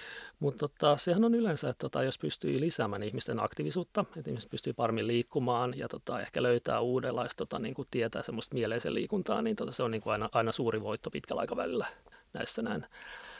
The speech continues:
Ää, mulla on ehkä silleen, että tota, tämmöisiin tosiaan tukiliikuntalajien kipuun, niin aika vähän annan semmosia peruslihaskuntaharjoituksia.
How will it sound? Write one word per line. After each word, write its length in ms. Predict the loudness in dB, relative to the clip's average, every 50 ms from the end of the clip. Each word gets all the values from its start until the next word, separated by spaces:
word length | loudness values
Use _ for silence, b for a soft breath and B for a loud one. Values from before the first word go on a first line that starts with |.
| B B B B B B _ 0
Ää, 280 | 4 6 8 8 8 6
mulla 180 | 6 4 6 6
on 80 | 6
ehkä 200 | 6 6 4 2 0
silleen, 680 | 0 -2 -2 0 2 2 4 4 4 4 4 4 2
että 140 | 0 -2 -2 -2 -2
tota, 400 | -2 0 2 4 6 6 6 4 2 _ -10 -4
tämmöisiin 400 | -2 -2 0 2 2 2 2 2
tosiaan 320 | 2 2 4 2 2 2
tukiliikuntalajien 720 | 0 -2 -2 -2 -2 -2 -2 -2 -2 -2 -2 -2 -4 -4
kipuun, 600 | -4 -4 -4 -4 -2 -2 -2 0 0 -2 -2 -4 B B B B B B
niin 400 | -4 -4 -2 -2 -2 -2 -4 -4 B B B B B B B B
aika 320 | 2 4 4 4 4 2 2
vähän 280 | 2 2 2 0 0
annan 220 | -2 -2 -2 -4 -4
semmosia 440 | -4 -4 -4 -2 -2 -2 -2 -2 -2
peruslihaskuntaharjoituksia. 1400 | 0 0 0 0 0 -2 -4 -4 -4 -4 -4 -4 -4 -4 -4 -2 -2 0 0 0 -2 -4 -6 -4 -2 -2 -2